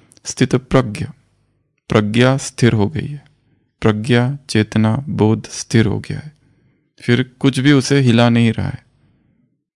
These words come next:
ना कोई आकर्षित कर रहा है, ना ही किसी के प्रति नफरत उत्पन्न हो रही है। वो वस्तु जैसे पड़ी हुई है, व्यर्थ हो गई है योगी के लिए, वो वीतराग अवस्था है।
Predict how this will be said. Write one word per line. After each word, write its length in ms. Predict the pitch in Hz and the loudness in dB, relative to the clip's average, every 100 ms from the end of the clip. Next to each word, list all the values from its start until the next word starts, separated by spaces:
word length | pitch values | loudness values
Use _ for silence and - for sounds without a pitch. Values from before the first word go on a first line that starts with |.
| _ _ - | _ _ -2
ना 200 | 104 113 | 2 2
कोई 220 | - 120 | 2 2
आकर्षित 480 | 110 - 127 139 135 | 2 0 -2 -2 -2
कर 160 | 160 | -2
रहा 120 | 151 139 | 0 2
है, 60 | |
ना 160 | 127 113 | 4 4
ही 100 | 117 | 2
किसी 280 | - 113 123 | 0 -4 -2
के 80 | |
प्रति 260 | 127 123 - | -2 -2 -2
नफरत 400 | 113 110 - 117 | -2 0 -4 -4
उत्पन्न 340 | - - 101 | -6 -4 -4
हो 160 | 98 - - | -4 -6 -10
रही 140 | - | -14
है। 140 | - _ _ _ _ _ _ _ _ _ _ _ _ _ _ _ _ - | -20 _ _ _ _ _ _ _ _ _ _ _ _ _ _ _ _ -4
वो 180 | 120 120 | -2 0
वस्तु 440 | 120 135 - 156 | 2 0 0 -2
जैसे 260 | 143 127 131 | 0 2 0
पड़ी 280 | - 120 127 | 2 4 4
हुई 180 | 110 | 2
है, 220 | 104 113 - _ _ _ _ _ _ _ _ _ _ _ _ _ _ _ | 0 -6 -10 _ _ _ _ _ _ _ _ _ _ _ _ _ _ _
व्यर्थ 240 | - 120 - | 2 2 2
हो 120 | 113 | 0
गई 200 | 98 - | 0 -4
है 340 | - - 147 147 | -8 -12 -10 0
योगी 280 | 104 98 98 | 2 2 0
के 120 | 127 | -4
लिए, 340 | - 113 120 123 _ _ _ _ _ _ _ - | -6 -10 -14 -18 _ _ _ _ _ _ _ -6
वो 120 | 110 | -4
वीतराग 520 | 107 113 113 110 107 | -2 0 0 0 -2
अवस्था 400 | 107 101 - - | -4 -6 -8 -14
है। 180 | - 131 | -14 -16